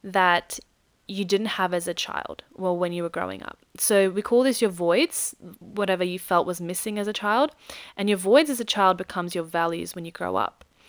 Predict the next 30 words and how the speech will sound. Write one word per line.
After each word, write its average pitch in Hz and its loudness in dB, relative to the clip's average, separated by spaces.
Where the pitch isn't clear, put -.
And 202 4
so 190 8
whatever 269 4
you 254 2
felt 196 4
was 185 -4
most 180 -2
missing 180 -6
as 226 -2
a 226 -2
child, 220 0
or 190 -2
whatever 220 2
trauma 180 -2
you 175 -8
personally 175 -8
had, - -4
and 208 -4
this 220 -4
is 302 -8
kind 262 -2
of 233 -2
the 214 -4
cool - -8
thing, 214 -4
because 180 -4
everyone, 285 6
you 220 -6
can 214 -2
ask 196 -2